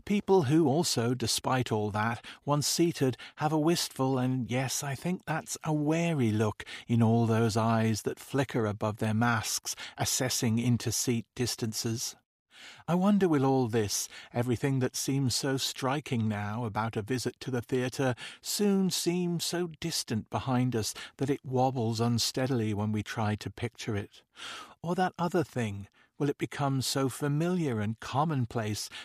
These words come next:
that talking about it will seem as odd as mentioning how useful a telephone is? Will all the pre-theatre, security theatre become unremarkable as quickly as those times at the airport when we're invited into the little Perspex booth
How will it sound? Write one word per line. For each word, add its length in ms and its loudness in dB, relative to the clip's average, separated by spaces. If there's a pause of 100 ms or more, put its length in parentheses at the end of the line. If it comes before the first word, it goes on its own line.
that 180 -2
talking 420 0
about 380 -4
it 160 -4
will 140 -2
seem 280 0
as 200 -2
odd 360 2
as 160 0
mentioning 460 -2
how 140 -2
useful 440 0
a 60 -2
telephone 580 -4
is? 460 -8 (400)
Will 160 2
all 220 6
the 180 2
pre-theatre, 960 0
security 720 -2
theatre 540 -2 (260)
become 380 -2
unremarkable 840 0
as 120 -6
quickly 480 -4
as 160 -4
those 280 -2
times 400 0
at 120 0
the 180 -6
airport 540 0 (280)
when 160 0
we're 160 2
invited 600 0
into 200 0
the 140 -2
little 300 -2
Perspex 720 -6
booth 480 4